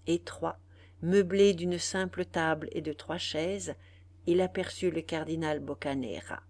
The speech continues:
debout encore, dans l'attitude haute et noble qu'il avait prise pour saluer Sanguinetti, le rival au trône, redouté, exécré.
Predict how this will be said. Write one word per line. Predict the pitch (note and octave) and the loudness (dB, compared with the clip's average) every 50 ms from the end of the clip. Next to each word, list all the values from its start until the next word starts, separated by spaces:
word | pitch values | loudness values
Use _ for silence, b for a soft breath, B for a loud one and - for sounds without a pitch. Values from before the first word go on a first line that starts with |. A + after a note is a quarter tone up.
| - - - - - - - - D#3+ | -20 -20 -20 -20 -20 -20 -20 -14 -4
debout | D3 G#3+ G#3+ E3+ - D#3+ D#3 - - | 0 0 0 0 -2 -6 -6 -6 -6
encore, | B2+ C#3 C#3 - - D3+ D3+ E3+ G3+ G#3+ - - - - B B B B B B B B B | -6 -6 -6 -4 -2 -2 -2 -2 -2 -4 -8 -10 -14 -14 B B B B B B B B B
dans | F#3+ F#3+ G3 | 0 4 6
l'attitude | G3 F#3+ F#3+ - - F#3 - - F#3 F3+ D3+ - - - - | 4 4 4 0 -6 -10 -6 -4 -4 -4 -4 -6 -10 -2 4
haute | - A3+ A#3+ A#3 - - - - - | 4 4 4 4 0 -8 -16 -12 -8
et | - C#3+ | -4 -4
noble | C#3 C#3 C#3+ D3 F3 F#3+ F#3+ F3+ D#3+ C#3 - B B B B B B B | -2 0 2 2 2 2 2 -2 -4 -6 -6 B B B B B B B
qu'il | - G#3 G3 | -2 0 2
avait | G#3 G#3 G3+ A3 G#3 | 2 2 2 0 0
prise | - - A3 A3+ A#3 A#3+ A3+ - | -2 -2 0 0 0 0 -2 -6
pour | - - F3+ F3 | -8 -8 -8 -8
saluer | - - F#3 F3+ F3 F#3 F#3 F#3+ F#3 | -4 -2 -2 0 0 2 2 2 0
Sanguinetti, | - - E3+ E3 D3+ E3 E3 D3+ C3+ G2 - - - - - - - - - - - - - - - - - - - - - | 0 -4 -6 -4 -4 -2 -2 -2 -2 -4 -6 -6 -6 -4 -4 -4 -4 -4 -10 -20 -20 -20 -20 -20 -20 -20 -20 -20 -20 -12 -8
le | A#2 C3+ | -6 -6
rival | C#3 B2+ D#3 D#3+ D#3+ E3+ E3+ E3+ D3+ D3 | -4 -2 -2 -2 0 2 0 0 0 -2
au | B2 | -6
trône, | - - - F3 E3+ E3+ D#3 D3 C#3+ C3+ G#2 F2 - b b b b b b | -10 -6 -2 -2 0 0 0 -2 -4 -4 -6 -6 -10 b b b b b b
redouté, | - - - - E3+ F#3+ F3+ E3+ B2+ G2+ - - - - - - - - - - - - - - - - | -14 -12 -6 -2 0 0 0 -2 -4 -12 -8 -6 -6 -6 -6 -8 -16 -20 -20 -20 -20 -20 -20 -20 -20 -12
exécré. | - C#3 - - - - - - - - - - - - | -10 -8 -6 -4 -4 -4 -4 -6 -8 -8 -6 -6 -6 -8